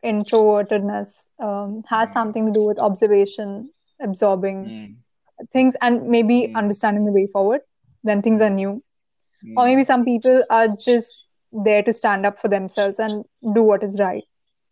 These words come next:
Speaker 1: to them, and they don't, like, think
Speaker 2: Hmm.
Speaker 1: through
Speaker 2: Hmm. Could be
Speaker 1: the
Speaker 2: possibly.
Speaker 1: consequences.
Speaker 2: Yeah. Yeah.
Speaker 1: Yeah, but playing it safe, maybe, uh, int-, being an introvert is one thing. So one can o-, actually make it a conscious choice, um,
Speaker 2: Yeah.
Speaker 1: and also figure the way of life.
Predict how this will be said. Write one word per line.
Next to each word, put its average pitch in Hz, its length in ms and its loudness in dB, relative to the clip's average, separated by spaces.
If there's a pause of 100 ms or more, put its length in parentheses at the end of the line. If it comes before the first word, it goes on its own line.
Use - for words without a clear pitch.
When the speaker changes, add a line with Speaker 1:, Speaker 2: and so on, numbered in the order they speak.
Speaker 1:
to 233 60 0
them, 226 260 2
and 214 200 -2
they 214 100 6
don't, 214 240 0
like, 202 220 0
think 208 220 -4
Speaker 2:
Hmm. 226 60 -12
Speaker 1:
through 196 280 -2 (580)
Speaker 2:
Hmm. 113 200 -16 (220)
Could 147 160 -8
be - 60 -6
Speaker 1:
the - 60 -12
Speaker 2:
possibly. 190 360 -6
Speaker 1:
consequences. 202 400 -18
Speaker 2:
Yeah. 117 240 -14 (520)
Yeah. 214 200 -4
Speaker 1:
Yeah, 208 320 0 (340)
but 214 320 0
playing 247 240 4
it 240 140 -2
safe, 214 340 2 (240)
maybe, 214 400 -8 (260)
uh, - 140 -10 (220)
int-, 214 320 -2
being 214 200 2
an 208 80 0
introvert 220 540 -2
is 262 180 -12 (500)
one 247 140 2
thing. 233 120 4
So 262 240 4
one 214 260 0
can 247 180 0
o-, 214 140 2
actually 220 440 -2
make 208 200 -2
it 214 60 2
a 208 80 4
conscious 208 500 -4
choice, 208 540 -4 (600)
um, 214 220 2
Speaker 2:
Yeah. 214 140 -2
Speaker 1:
and 233 120 2
also 233 300 2
figure 220 420 2
the 214 180 0
way 196 200 2
of 196 200 -2
life. 220 420 -6